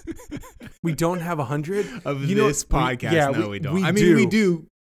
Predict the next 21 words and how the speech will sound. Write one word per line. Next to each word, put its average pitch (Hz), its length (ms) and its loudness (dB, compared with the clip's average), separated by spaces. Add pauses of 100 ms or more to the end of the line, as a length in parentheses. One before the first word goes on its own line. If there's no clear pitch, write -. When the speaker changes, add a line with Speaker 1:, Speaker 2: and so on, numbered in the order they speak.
(120)
Speaker 1:
cu-, 214 280 2
cumulatively, 131 680 0
right? 123 320 -2
Speaker 2:
S- 117 80 -8
Speaker 1:
But 120 160 -4
not 151 220 -2
of 110 160 -8
just 113 420 -6
this 104 200 -8
podcast. 143 200 -8
Speaker 2:
Yeah, 131 160 -4
somebody 185 380 0
reminded 147 520 -2
me 135 120 -4
of 110 120 -8
the 127 80 -10
Degenerates 123 1000 -8
that - 180 -12
we 143 140 -4
Speaker 1:
Right. 135 80 -8
Speaker 2:
did. 139 760 -2